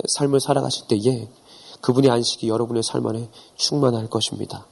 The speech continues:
그런 안식의 삶을 끝까지 살아내시는 우리 새로운 교회 성도 여러분 되시기를 주님의 이름으로 간절히 축복합니다. 함께 기도하도록 하겠습니다.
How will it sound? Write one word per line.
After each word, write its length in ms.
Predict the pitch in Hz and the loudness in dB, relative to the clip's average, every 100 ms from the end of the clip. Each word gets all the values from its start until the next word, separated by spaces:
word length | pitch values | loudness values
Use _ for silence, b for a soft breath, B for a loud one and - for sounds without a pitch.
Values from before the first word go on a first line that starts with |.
| _ b b b b - | _ b b b b -2
그런 220 | 123 127 | 2 4
안식의 380 | 135 143 147 160 | 6 4 4 2
삶을 580 | 156 139 170 156 110 - b b _ | 4 4 4 4 0 -12 b b _
끝까지 480 | 214 - - 190 180 | -2 0 4 4 4
살아내시는 720 | - 160 160 165 123 135 104 - b b - | 4 4 4 0 -2 -2 -2 -12 b b -2
우리 120 | 117 | 0
새로운 320 | 151 147 139 | 4 4 6
교회 120 | 127 | 2
성도 420 | 123 160 147 127 - | 4 2 2 0 -2
여러분 280 | 123 120 120 | 0 2 0
되시기를 580 | 113 - 120 151 139 B B B | -2 -2 2 2 2 B B B
주님의 340 | - 120 110 | -6 -2 -2
이름으로 500 | 107 101 101 135 202 B B | -2 -2 0 2 0 B B
간절히 500 | - 104 98 101 104 - - | -6 -2 -2 -2 -6 -12 -12
축복합니다. 720 | - 139 - 101 90 92 - B B B - | 0 0 2 -4 -4 -8 -10 B B B -12
함께 340 | 131 127 120 | -4 2 2
기도하도록 480 | - 117 117 110 110 | 4 4 4 4 2
하겠습니다. 600 | 110 - 104 95 98 | -2 -2 -4 -4 -6